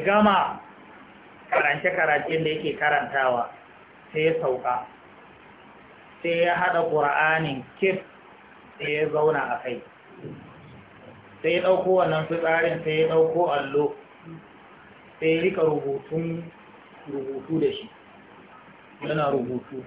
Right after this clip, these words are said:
yana rubutu, yana kan Ƙur'anin zaune. Yana kallo.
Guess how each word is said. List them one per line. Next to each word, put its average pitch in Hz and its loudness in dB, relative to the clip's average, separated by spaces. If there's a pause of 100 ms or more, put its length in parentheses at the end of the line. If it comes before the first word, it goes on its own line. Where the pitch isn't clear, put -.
yana 151 0
rubutu, 131 -4
yana 160 0
kan 123 -4
Ƙur'anin 135 -2
zaune. 107 -12 (1700)
Yana 208 4
kallo. 180 2